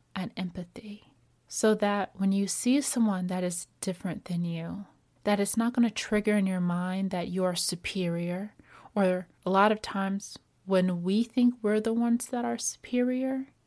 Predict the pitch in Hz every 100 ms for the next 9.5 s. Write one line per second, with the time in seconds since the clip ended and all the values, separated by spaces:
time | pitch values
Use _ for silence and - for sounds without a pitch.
0 | _ - - 202 - - 262 269 - 202
1 | - - - 185 185 - 196 208 196 196
2 | 202 202 190 190 190 190 185 185 190 -
3 | - 185 254 185 180 - 185 175 - -
4 | 214 208 190 - 208 226 - _ - -
5 | 214 196 - 208 - - 220 214 214 202
6 | 185 190 190 185 185 - - 233 214 196
7 | 208 - _ _ _ _ _ - - 220
8 | 196 208 196 202 - 208 202 202 196 _
9 | 240 233 196 - -